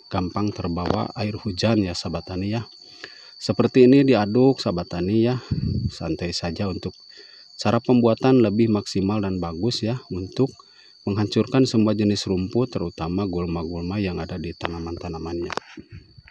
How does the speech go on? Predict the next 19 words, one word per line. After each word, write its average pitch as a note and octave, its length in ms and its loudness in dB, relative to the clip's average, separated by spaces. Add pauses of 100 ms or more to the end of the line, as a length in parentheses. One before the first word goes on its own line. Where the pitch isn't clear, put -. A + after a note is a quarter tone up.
(1700)
Dan C3+ 220 6
untuk C#3 240 6
selanjutnya, C#3 720 6
sahabat A#2+ 320 2
tani A#2+ 340 6
ya, C#3 220 2 (480)
misalkan A#2+ 720 2
kalau G2+ 380 0
untuk G2 340 -4 (1080)
tambahan G2 580 2
boleh G2 380 0
kita - 320 -4
tambahkan F#2+ 640 -2
ini G2 320 0
ya, A#2+ 80 0
ini G2 240 -4
ada F2 240 -4
racun F2 400 -6
kimianya. F2+ 800 -4